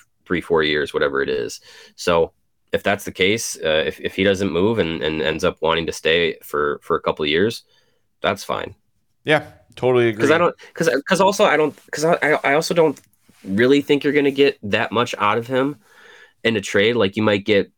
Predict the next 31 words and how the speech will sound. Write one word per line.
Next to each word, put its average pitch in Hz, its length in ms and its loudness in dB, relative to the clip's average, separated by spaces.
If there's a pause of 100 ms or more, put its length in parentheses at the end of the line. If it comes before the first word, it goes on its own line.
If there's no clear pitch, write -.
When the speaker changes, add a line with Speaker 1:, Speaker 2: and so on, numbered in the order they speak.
(840)
Speaker 1:
a 101 60 -2
se-, - 280 -4
like, 98 300 -2
maybe 98 520 0 (460)
w-, 85 300 -4
uh, 85 240 0
a 85 60 -2
second 104 340 -4
this 98 200 -2
year, 98 140 0
second 95 340 -4
next 90 280 -4
year, 87 400 0 (420)
you 90 140 -2
know, 82 200 0
maybe 80 360 -2
a 78 100 -2 (240)
toss 87 300 -6
in 82 80 -4
a 76 60 -4
fifth - 300 -2
or 85 80 0
something. 85 540 -4 (480)
Maybe 92 560 0
you 104 240 0
get 107 160 2
a 101 60 0
team's, 104 420 -2
like, 92 220 0
twenty 92 320 -2
twenty-five 92 1120 -4